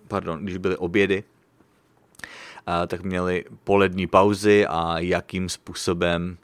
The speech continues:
a, vlastně probíhaly ty přestávky a, a, jak je učitelky a učitelé nutili dojídat,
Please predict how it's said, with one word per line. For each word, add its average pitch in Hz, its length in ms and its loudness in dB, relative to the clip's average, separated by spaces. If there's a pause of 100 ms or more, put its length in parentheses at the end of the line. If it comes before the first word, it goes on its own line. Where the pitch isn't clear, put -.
(640)
a, 78 440 -2 (160)
vlastně 90 240 -6
probíhaly 95 840 0
ty 87 340 -2
přestávky 90 1080 -4
a, 71 100 -8
a, 71 240 -6 (1120)
jak 95 300 -4
je 104 60 0
učitelky 110 920 2
a 82 80 -8
učitelé 92 600 0
nutili 98 600 2
dojídat, 98 840 0